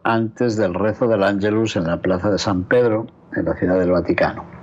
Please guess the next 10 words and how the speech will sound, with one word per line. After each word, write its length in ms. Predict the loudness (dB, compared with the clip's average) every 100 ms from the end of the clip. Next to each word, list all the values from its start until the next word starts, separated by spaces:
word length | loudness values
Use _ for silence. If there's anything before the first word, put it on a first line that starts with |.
| -18 -18 -18 -16 -12 -10 -10 -8 -4
Recuerden 460 | 0 2 2 2
que 240 | 2 2 2
ayer 380 | 2 2 2 2
celebrábamos 840 | 0 2 4 4 4 2 -2 -6 -2
el 160 | 0 2
domingo 640 | 2 2 2 2 2 -2
decimoquinto 1400 | -4 0 -2 -2 0 2 0 0 0 2 0 0 2 2
del 220 | 0 -2
tiempo 600 | 0 -2 0 0 0 0 0
ordinario. 640 | 0 0 -2 -4 -6